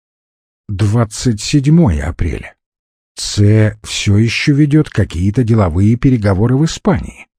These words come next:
Придется перенести триумф на июнь.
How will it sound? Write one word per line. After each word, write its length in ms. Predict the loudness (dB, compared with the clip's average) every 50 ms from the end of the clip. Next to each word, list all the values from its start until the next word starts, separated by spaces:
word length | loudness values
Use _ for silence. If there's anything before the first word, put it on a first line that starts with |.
| _ _ _ _ _ -2
Придется 520 | 0 0 2 2 2 0 0 -2 -2 -2
перенести 680 | 0 2 2 2 4 4 2 2 0 -4 -4 -2 -2 0
триумф 580 | 0 2 2 4 4 4 2 2 0 -4 -12 -20 -20 -20 _ _ -2
на 260 | 0 2 4 4 4
июнь. 680 | 4 4 2 2 2 2 2 2 4 2 0 -2 -6